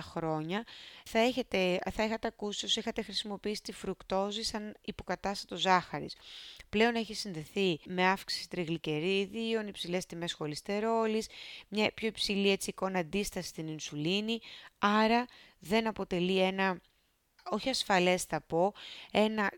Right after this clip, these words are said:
καλό για τη γενικότερη υγεία υποκατάστατο στη ζάχαρη, έτσι όπως το εννοούμε στη σημερινή μας κουβέντα. Έχει ένα πολύ χαμηλό γλυκαιμικό δείκτη, στα είκοσι πέντε, αποδίδει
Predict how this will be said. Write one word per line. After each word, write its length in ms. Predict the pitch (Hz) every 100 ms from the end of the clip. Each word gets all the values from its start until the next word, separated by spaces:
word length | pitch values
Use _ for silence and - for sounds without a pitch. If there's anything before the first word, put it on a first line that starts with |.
| -
καλό 320 | 196 180 196
για 140 | 214
τη 100 | 202
γενικότερη 640 | 180 175 165 - 220 196 165
υγεία 280 | 160 147 196
υποκατάστατο 800 | - 185 - - 175 - - -
στη 140 | 185
ζάχαρη, 440 | 160 170 165 165
έτσι 200 | 165 -
όπως 220 | - 175 -
το 100 | 180
εννοούμε 460 | 165 156 156 165
στη 160 | 170 -
σημερινή 440 | 180 165 156 165
μας 180 | 170 165
κουβέντα. 600 | - 147 165 156 143 147 - - - - -
Έχει 220 | 196 254
ένα 160 | 240
πολύ 280 | 220 170 185
χαμηλό 400 | - 247 220 196
γλυκαιμικό 640 | 190 185 170 165 156 160 156
δείκτη, 520 | 143 151 - - 220
στα 180 | - 160
είκοσι 300 | - 147 -
πέντε, 480 | 156 147 151 185 240 - - - -
αποδίδει 800 | 170 175 170 170 220 180 180